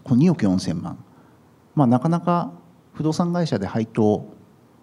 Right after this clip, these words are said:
グロース企業でこれだけ出すというのは結構大変なことなんです。で、私ども自分の会社を言うのもなんですが、まあ、実は数字は正直に出ちゃってますんで、こう書かせていただきました。まあ、実はこういった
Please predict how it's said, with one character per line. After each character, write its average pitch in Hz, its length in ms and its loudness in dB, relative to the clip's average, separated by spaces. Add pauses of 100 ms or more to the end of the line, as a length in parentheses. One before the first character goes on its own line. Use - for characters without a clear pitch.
(480)
グ 113 100 -2
ロ 113 80 0
ー 113 40 -2
ス - 40 -12
企 120 180 -2
業 90 120 -2
で 92 100 -4
こ - 140 -2
れ 117 80 2
だ 117 40 -6
け 131 60 -4
出 117 160 0
す - 100 -8
と - 80 -6
い - 20 -8
う - 60 -10
の - 80 -8
は 78 60 -8
結 151 140 -4
構 - 120 -8
大 - 180 -6
変 143 160 0
な 147 80 0
こ 143 80 -6
と 120 80 -4
な - 80 -8
ん - 60 -10
で - 60 -12
す。 - 160 -16 (1900)
で、 156 120 2
私 151 240 2
ど 180 80 2
も 127 100 6
自 113 140 0
分 135 140 4
の 143 180 2 (220)
会 143 180 0
社 151 100 0
を 139 40 2
言 143 160 2
う 147 40 0
の 120 100 2
も 87 260 -2
な 92 100 -2
ん 98 80 -2
で 90 80 -4
す - 120 -12
が、 82 100 -4
ま 104 120 0
あ、 - 20 0
実 131 200 -2
は 135 60 2
数 156 220 0
字 170 100 0
は 175 60 4
正 175 180 0
直 175 200 -2
に 98 60 0
出 120 60 2
ち - 80 -2
ゃ 180 40 0
っ - 40 0
て 113 100 -2
ま 98 120 -2
す - 100 -8
ん 71 100 -6
で、 - 160 -12 (180)
こ 120 140 0
う - 40 -4
書 120 60 -2
か 156 100 -2
せ 135 100 -2
て - 80 -6
い 98 60 -8
た 104 100 -2
だ 104 100 -2
き - 80 -10
ま 101 120 -2
し - 100 -12
た。 - 120 -14 (1300)
ま 151 120 2
あ、 - 20 2
実 160 240 0
は 185 60 2
こ - 180 0
う 202 40 4
い 196 40 -8
っ - 20 -10
た 208 380 -2